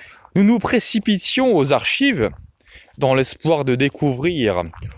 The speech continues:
au moins quelques traces d'un aussi précieux texte. Nous y tombions sur deux monsieur Soupe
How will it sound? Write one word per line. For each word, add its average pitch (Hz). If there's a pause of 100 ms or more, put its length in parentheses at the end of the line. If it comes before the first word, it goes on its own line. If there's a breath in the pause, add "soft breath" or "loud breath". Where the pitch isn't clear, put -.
(180 loud breath)
au 160
moins 156
quelques 139
traces - (480 loud breath)
d'un 180
aussi 196
précieux -
texte. - (1160 loud breath)
Nous 170
y 180
tombions 139
sur -
deux 139
monsieur 196
Soupe -